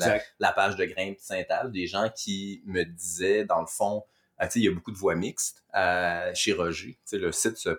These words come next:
Speaker 2: se, se porte bien à ça. Puis les gens m'écrivaient pour me dire, « Quand est-ce que vous allez finir de botter ces voix-là ? Dans le sens qu'ils sont pas complétés, quand est-ce que vous allez, comme, les compléter ? »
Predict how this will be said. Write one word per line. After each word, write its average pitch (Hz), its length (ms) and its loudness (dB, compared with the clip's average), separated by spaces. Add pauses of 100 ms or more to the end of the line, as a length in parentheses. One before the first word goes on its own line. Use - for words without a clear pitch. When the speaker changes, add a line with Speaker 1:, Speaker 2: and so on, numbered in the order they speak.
(140)
Speaker 2:
se, - 180 -4
se 92 120 -6
porte 85 260 -2
bien 92 300 -4
à - 60 -2
ça. - 160 -4 (400)
Puis 95 120 -2
les 90 40 2
gens 101 120 4
m'écrivaient 104 340 0
pour 95 80 -6
me 87 80 -2
dire, « 101 140 -6
Quand - 60 -2
est-ce 131 120 -4
que 131 40 -4
vous 104 60 2
allez 92 120 2
finir 101 360 -2
de 92 80 2
botter 85 320 -6
ces 101 160 -4
voix-là ? 82 320 -2 (560)
Dans 95 60 0
le - 40 0
sens 107 140 2
qu'ils 120 80 -4
sont - 140 -2
pas 110 100 -4
complétés, 98 480 -2
quand - 80 0
est-ce - 120 -2
que 120 60 -2
vous 98 160 0
allez, 90 300 2
comme, 90 160 -2
les 87 120 -4
compléter ? » - 540 -2